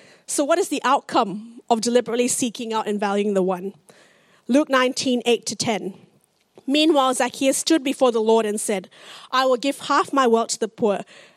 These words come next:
Lord, and if I have cheated people on their taxes, I will give them back four times as much."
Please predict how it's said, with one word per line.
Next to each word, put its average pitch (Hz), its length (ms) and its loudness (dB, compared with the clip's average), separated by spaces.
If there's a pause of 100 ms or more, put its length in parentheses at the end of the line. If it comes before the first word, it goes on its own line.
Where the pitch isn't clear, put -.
Lord, 220 240 4
and 240 100 0
if 277 140 2
I 330 60 4
have 330 100 0
cheated 285 380 0
people 247 240 2
on 226 60 -2
their 208 120 -4
taxes, - 640 -6
I 240 80 2
will 240 160 6
give 277 280 -2
them 262 180 0
back 220 280 -2
four 262 280 4
times 226 400 -4
as - 160 -8
much." - 400 -4